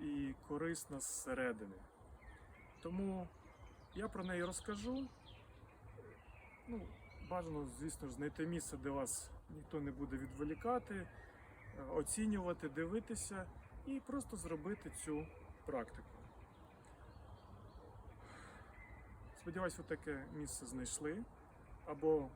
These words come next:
повернетеся до цього відео, коли таке місце у вас з'явиться, і ви зможете отримати власний досвід практики абракадабра. Отже, е,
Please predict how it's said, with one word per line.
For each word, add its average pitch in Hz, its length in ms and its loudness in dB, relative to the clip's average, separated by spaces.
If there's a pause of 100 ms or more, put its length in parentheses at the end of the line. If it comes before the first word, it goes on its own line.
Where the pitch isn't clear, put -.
(120)
повернетеся 156 560 4
до 135 120 -2
цього 139 280 0
відео, 131 400 0
коли 127 160 -2
таке 127 300 -4
місце 127 320 -2
у 127 60 -4
вас 123 160 0
з'явиться, 160 580 0 (800)
і 180 440 -2 (640)
ви 202 80 0
зможете 175 380 0
отримати 156 420 0
власний 135 460 2
досвід 170 380 0 (680)
практики 143 460 -2
абракадабра. 120 720 -2 (680)
Отже, 175 240 6 (1300)
е, - 40 -2